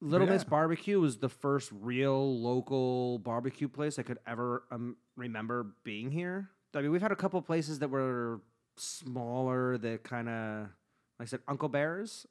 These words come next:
Speaker 1: I think is what the
Speaker 2: I think
Speaker 1: one.
Speaker 2: that's Honey Bear's.
Speaker 1: Or Honey
Speaker 2: You think of the
Speaker 1: Bear's?
Speaker 2: one that's right on, right by the old castle, that's right there by the airport. That one.
Speaker 1: Yes.
Speaker 2: Yeah.
Speaker 1: And then I was telling you the other day, I ate at the, the people who own Ocotillo restaurant. I ate at their Starlight Barbecue.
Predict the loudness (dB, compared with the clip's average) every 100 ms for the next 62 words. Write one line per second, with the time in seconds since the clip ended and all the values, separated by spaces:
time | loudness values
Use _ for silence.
0 | -16 -12 -10 -10 -10 -4 -2 -2 0 0
1 | 0 -2 -4 -8 -14 -18 -12 -8 -6 -4
2 | -2 0 0 0 0 0 -2 0 0 2
3 | 0 4 2 4 0 0 -2 -4 -4 0
4 | 0 0 -2 -2 -6 -8 -8 -2 -2 0
5 | -2 -2 0 -2 -2 -4 -4 -8 _ _
6 | -8 -6 -8 -10 -12 -10 -8 -8 -8 -14
7 | _ _ _ -2 0 0 -2 -2 -2 -2
8 | -2 0 -2 0 0 2 0 -2 -2 -2
9 | 0 -2 -6 -4 -2 -2 -2 -4 -4 -6
10 | -2 -2 -4 -8 -10 -10 -8 -8 -6 -6
11 | -6 -4 -2 0 -2 0 0 -2 -2 0
12 | 0